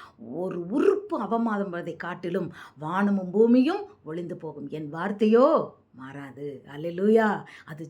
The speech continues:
ஜீவனுள்ள வார்த்தை, நம் வாழ்க்கையில கிரியை செய்கின்ற வாழ்-, வார்த்தை, நம்மை ஆசீர்வதிக்கின்ற வார்த்தை, நம்மை, அ, நம்மளுடைய பாவங்களை திருத்துகின்ற ஒரு வா-, வா-, வார்த்தை, நமக்கு விடுதலை கொடுக்கின்ற வா-, வார்த்தை.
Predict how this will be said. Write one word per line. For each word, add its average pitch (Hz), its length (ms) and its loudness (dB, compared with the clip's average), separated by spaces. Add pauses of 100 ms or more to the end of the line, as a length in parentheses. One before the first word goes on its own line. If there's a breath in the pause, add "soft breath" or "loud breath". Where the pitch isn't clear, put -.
ஜீவனுள்ள 220 720 4
வார்த்தை, 156 360 -8
நம் 147 200 -10
வாழ்க்கையில 214 540 -2
கிரியை 330 380 -2
செய்கின்ற 262 480 -6
வாழ்-, 175 300 -6 (100)
வார்த்தை, 180 520 -10 (500 loud breath)
நம்மை 185 260 -4
ஆசீர்வதிக்கின்ற 311 1040 0
வார்த்தை, 196 480 -8 (260 loud breath)
நம்மை, 196 440 0 (200 loud breath)
அ, 170 160 -4
நம்மளுடைய 180 580 -4 (100)
பாவங்களை 294 560 -2
திருத்துகின்ற 349 680 0
ஒரு 214 140 -4
வா-, 170 280 -8 (120)
வா-, 180 220 -6 (100)
வார்த்தை, 190 440 -6 (140 loud breath)
நமக்கு 202 300 -2
விடுதலை 359 480 2
கொடுக்கின்ற 254 480 -2
வா-, 175 380 -8
வார்த்தை. 165 460 -12